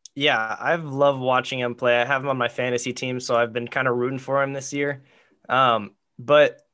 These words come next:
I did not expect this from him out the gates. He's, he's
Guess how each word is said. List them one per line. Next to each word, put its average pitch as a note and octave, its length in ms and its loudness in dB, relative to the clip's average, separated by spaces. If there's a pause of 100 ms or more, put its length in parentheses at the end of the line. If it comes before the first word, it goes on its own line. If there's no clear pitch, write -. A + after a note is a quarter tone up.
(600)
I D3+ 100 -2
did F3+ 180 2
not C#3 240 4
expect B2+ 400 -2
this B2 140 -4
from A#2+ 200 -4
him A2 360 -6 (760)
out B2+ 240 0
the B2 80 -6
gates. A2 360 -2
He's, C#3 280 -6
he's C#3+ 340 -8